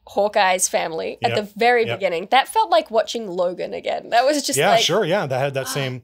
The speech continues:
Speaker 2: I felt like the hard thing, the har-, when I saw that, I thought, really what they should do is just have two hours of what happens right after that. 'Cause that story of what's happening to that guy just literally in the next two hours is more interesting, I thought,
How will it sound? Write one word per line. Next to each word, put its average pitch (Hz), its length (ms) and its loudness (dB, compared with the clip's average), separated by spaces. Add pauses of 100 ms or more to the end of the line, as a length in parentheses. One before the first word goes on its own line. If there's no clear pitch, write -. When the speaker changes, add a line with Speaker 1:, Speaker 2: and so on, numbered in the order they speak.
(100)
Speaker 2:
I 170 100 4
felt 220 220 0
like 156 360 -2 (300)
the 123 180 -6
hard 170 540 -2
thing, 160 400 -6
the 123 120 -4
har-, - 160 -8 (160)
when 147 120 -2
I 180 80 0
saw 170 280 -4
that, 92 380 -10
I 117 140 -4
thought, 113 360 -4 (680)
really 160 300 -2
what 123 140 -4
they 123 120 -4
should 117 160 -4
do 120 160 -4
is 110 120 -8
just 120 240 -6
have 117 140 -6
two 131 180 -6
hours 113 260 -4
of 98 100 -12
what 104 120 -8
happens 101 300 -8
right 104 180 -8
after 95 220 -12
that. - 240 -14
'Cause 101 160 -12
that 147 240 -2
story 139 400 -4
of 104 120 -8
what's - 200 -8
happening 120 240 -6
to 110 60 -10
that 113 180 -4
guy 110 260 -6 (260)
just 143 360 -4
literally 131 340 -4
in 117 80 -6
the 110 60 -8
next 117 180 -6
two 107 160 -8
hours 110 320 -6
is 98 140 -12
more 131 180 -4
interesting, 110 500 -12 (380)
I 131 160 0
thought, 107 380 -4